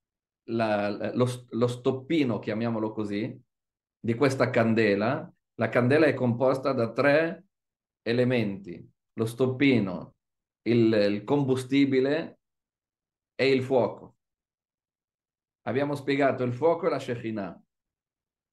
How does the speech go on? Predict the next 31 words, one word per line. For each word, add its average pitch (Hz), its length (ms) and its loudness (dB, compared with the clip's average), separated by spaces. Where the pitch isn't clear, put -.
Il 123 140 -2
combustibile 156 680 2
sono 147 260 0
le 135 100 2
mitzvot 123 680 0
e - 100 -4
lo 131 100 0
stoppino 131 460 -2
siamo 117 300 0
noi. 98 360 -2
E 104 120 -4
dato 151 260 2
che 139 100 0
noi 147 140 2
siamo 135 360 -2
fisici, 131 920 -2
il, 127 380 0
il 123 240 2
combustibile 147 760 2
deve 120 180 2
essere 113 280 -2
fisico. 92 500 -10
Questo 131 240 -2
è 117 60 -2
quello 123 160 0
che 120 160 -6
ci - 140 -8
spiega 113 540 0
adesso 101 720 -6
l'Admor 107 300 -4
Hazaken, 92 600 -6